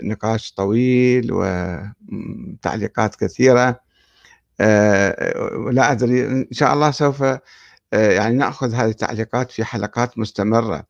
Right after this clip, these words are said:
حلقات متواصلة، أقصد عدة حلقات، يعني. آه، ال-، آه، نبدأ نشوف التعليقات التي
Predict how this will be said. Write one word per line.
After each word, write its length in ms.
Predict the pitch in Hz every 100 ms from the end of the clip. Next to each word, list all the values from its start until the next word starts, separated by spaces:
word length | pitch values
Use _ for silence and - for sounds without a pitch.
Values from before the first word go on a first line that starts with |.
| _ _ _ _ _ _
حلقات 520 | - 117 113 123 117
متواصلة، 580 | 110 104 117 110 - 90
أقصد 380 | - - 92 -
عدة 240 | 120 107 -
حلقات، 540 | 90 98 87 92 -
يعني. 380 | 73 87 107 120 _ _ _ _ _ _ -
آه، 480 | 117 117 120 120 -
ال-، 840 | 107 107 107 104 104 101 98 95 - _ _ _ _ _ _ _ -
آه، 480 | 92 90 85 67 - - _ _ _ -
نبدأ 640 | 143 165 127 143 - -
نشوف 460 | 117 110 - 147 127
التعليقات 640 | - - 123 123 139 -
التي 640 | 120 117 113 117 120 135